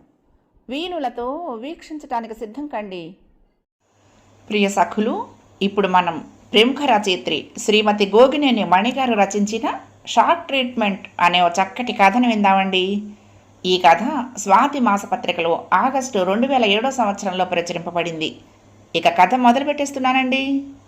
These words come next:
ఆ హాస్పిటల్ ఆవరణలోకి అడుగు పెట్టగానే నాలో ఓ రకమైన స్పందన కలుగుతుంది.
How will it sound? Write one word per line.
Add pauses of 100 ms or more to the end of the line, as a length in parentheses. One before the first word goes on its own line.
(1160)
ఆ
హాస్పిటల్
ఆవరణలోకి
అడుగు
పెట్టగానే
నాలో
ఓ
రకమైన
స్పందన
కలుగుతుంది.